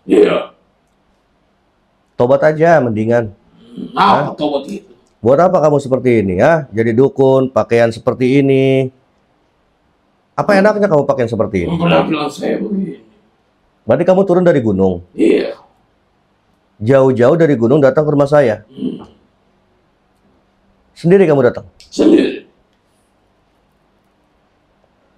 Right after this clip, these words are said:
Speaker 2: Nggak malu kamu datang ke rumah saya berpakaian seperti ini dari depan?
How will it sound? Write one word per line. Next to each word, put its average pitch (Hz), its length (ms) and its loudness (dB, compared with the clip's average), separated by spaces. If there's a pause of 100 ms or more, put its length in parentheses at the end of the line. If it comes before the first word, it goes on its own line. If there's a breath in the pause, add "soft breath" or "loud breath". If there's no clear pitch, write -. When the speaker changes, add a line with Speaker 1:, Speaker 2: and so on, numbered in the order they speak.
(360)
Speaker 2:
Nggak 165 160 2
malu 190 260 4
kamu 113 240 0
datang 101 400 0
ke - 80 -12
rumah 110 240 0
saya 113 140 0
berpakaian 101 340 -4
seperti 101 320 -8
ini 95 80 -4
dari 95 300 0
depan? - 260 -10